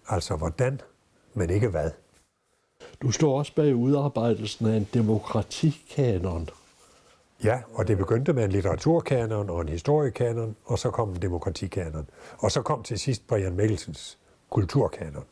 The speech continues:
Speaker 2: Men, øh, men, øh, demokratikanonen skulle udvælge femogtredive punkter, som, øh, var væsentlige for vores forståelse af demokratiet.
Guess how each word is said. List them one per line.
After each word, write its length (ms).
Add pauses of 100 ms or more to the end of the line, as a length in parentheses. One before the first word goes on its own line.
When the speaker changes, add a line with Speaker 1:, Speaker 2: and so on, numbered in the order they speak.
(880)
Speaker 2:
Men, 280
øh, 300
men, 300
øh, 300
demokratikanonen 1200
skulle 280
udvælge 680
femogtredive 1120
punkter, 580 (640)
som, 520
øh, 480
var 140
væsentlige 840
for 220
vores 300
forståelse 800
af 80
demokratiet. 920